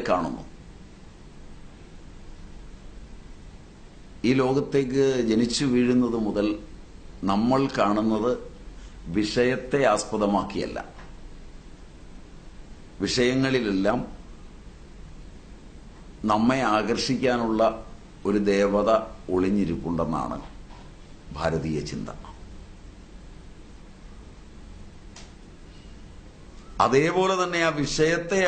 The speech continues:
ആകർഷിക്കാനുള്ള ഒരു ദേവത നമ്മിലും ഇരിപ്പുണ്ടെന്നാണ് ഭാരതീയ ചിന്ത. ഇത്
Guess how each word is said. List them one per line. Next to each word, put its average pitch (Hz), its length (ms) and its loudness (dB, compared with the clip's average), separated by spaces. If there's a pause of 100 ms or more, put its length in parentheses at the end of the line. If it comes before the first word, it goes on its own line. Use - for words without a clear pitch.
ആകർഷിക്കാനുള്ള 147 880 2
ഒരു 131 120 0 (100)
ദേവത 98 300 4 (840)
നമ്മിലും 117 440 6
ഇരിപ്പുണ്ടെന്നാണ് 85 600 0 (100)
ഭാരതീയ 53 440 -8
ചിന്ത. - 160 -12 (4000)
ഇത് 127 80 6